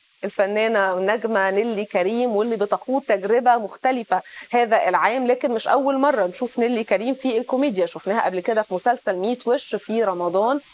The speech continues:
ألفين وعشرين. هذا العام ب-، أيضًا يعني نفس التجربة الكوميديا،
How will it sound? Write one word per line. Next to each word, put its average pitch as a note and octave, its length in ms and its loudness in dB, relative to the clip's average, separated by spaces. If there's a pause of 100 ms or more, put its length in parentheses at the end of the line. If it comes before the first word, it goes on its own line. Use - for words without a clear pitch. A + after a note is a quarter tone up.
(200)
ألفين A#3 300 0
وعشرين. A3 480 -2 (300)
هذا D4+ 280 4
العام A#3+ 540 0
ب-، A3 40 4
أيضًا A#3+ 500 4
يعني F#3+ 520 0
نفس - 320 0
التجربة A3 560 2
الكوميديا، A3+ 800 0